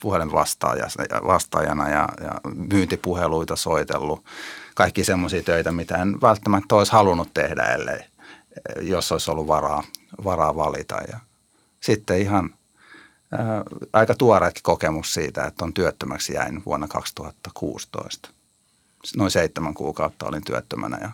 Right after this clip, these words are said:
myöskin sitä puolta tuli tässä nähtyä. Ja totta kai kun etti työpaikkaa, niin sitä aina puntaroi, että, että, että onks tää, olen, onko tämä minun arvoista työtä vai ei.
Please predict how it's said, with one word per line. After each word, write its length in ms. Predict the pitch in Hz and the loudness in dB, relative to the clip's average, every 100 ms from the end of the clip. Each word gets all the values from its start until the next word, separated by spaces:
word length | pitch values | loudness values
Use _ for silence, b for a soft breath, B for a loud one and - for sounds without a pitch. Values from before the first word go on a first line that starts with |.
| - - | -14 -12
myöskin 360 | 107 95 - - | -4 -4 -2 2
sitä 220 | 110 90 | 4 4
puolta 340 | - 69 78 | 2 2 2
tuli 220 | - 69 | -2 -4
tässä 220 | 62 - 78 | -4 -4 0
nähtyä. 360 | 64 - 69 | 0 -2 -6
Ja 140 | 50 73 B B B B | -4 -4 B B B B
totta 220 | 110 107 | -2 2
kai 180 | 107 95 | 4 4
kun 140 | 95 98 | 4 2
etti 220 | 92 101 | 0 -2
työpaikkaa, 640 | 95 85 - 78 - 85 | 0 0 2 2 2 0
niin 100 | 80 | 0
sitä 240 | 82 78 80 _ | -2 -2 -4 _
aina 220 | 90 85 80 | 0 0 2
puntaroi, 600 | 90 82 - 78 71 71 | 0 0 0 0 0 -2
että, 280 | 78 - 76 B B B B B | -4 -4 -6 B B B B B
että, 300 | 87 85 85 | -6 -4 -6
että 180 | 82 - | -6 -4
onks 220 | 87 - | -6 -2
tää, 180 | - 80 - | 2 2 6
olen, 260 | 117 110 104 - | 6 6 4 4
onko 200 | 113 107 | 4 6
tämä 240 | 101 98 | 6 6
minun 280 | 92 92 85 | 6 4 4
arvoista 520 | 87 82 78 73 - | 4 4 2 0 -4
työtä 360 | - 76 - 76 | -4 -4 -2 -4
vai 180 | 65 69 | -4 -4
ei. 360 | 62 58 62 | -4 -4 -4